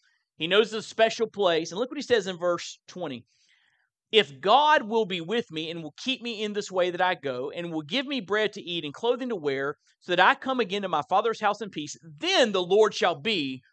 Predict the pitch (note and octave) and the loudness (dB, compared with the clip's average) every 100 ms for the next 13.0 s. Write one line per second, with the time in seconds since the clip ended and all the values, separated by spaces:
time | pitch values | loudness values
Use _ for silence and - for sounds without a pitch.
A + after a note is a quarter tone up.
0 | _ D#3 F3+ D3 A#2+ A#2 - B2+ C3+ A#2 | _ 4 6 6 2 -8 -16 -6 -4 -4
1 | - - _ _ _ _ _ _ _ _ | -8 -16 _ _ _ _ _ _ _ _
2 | _ _ _ _ _ _ _ _ _ _ | _ _ _ _ _ _ _ _ _ _
3 | _ _ _ _ _ _ _ C#3+ F3 C4+ | _ _ _ _ _ _ _ -18 -12 -8
4 | D4 C4+ _ _ - D#3 F#3+ G#3+ B3 A#3+ | -8 -10 _ _ -10 -8 -8 -8 -10 -12
5 | A#3+ B3+ A#3 _ _ _ _ _ _ _ | -12 -14 -16 _ _ _ _ _ _ _
6 | _ _ _ _ _ _ _ _ - F#3+ | _ _ _ _ _ _ _ _ 0 0
7 | F#3+ B3+ C4+ B3 E3+ C#4+ D#4+ - C#4+ B3+ | 6 8 8 6 2 2 0 0 -2 0
8 | G3 C#4 - B3+ B3+ A3 B3 A#3+ A3 A#3+ | 0 0 0 -2 -2 -2 -2 0 -2 -2
9 | G#3+ G#3+ F3 - G3 E3 F#4 G#4 B3 F3+ | 2 2 2 -2 -8 2 6 8 8 6
10 | F3+ G#3 A3 A3 G#3+ F#3+ - G3 D3+ C#3+ | 2 -2 2 4 4 0 0 0 0 -2
11 | C3 A#2 A2 - _ _ _ _ _ _ | -2 -2 -8 -16 _ _ _ _ _ _
12 | _ C#3 C#4 D4+ A#3 F#3+ F3 D3+ C#3 A#2+ | _ 0 2 4 2 0 0 0 0 -6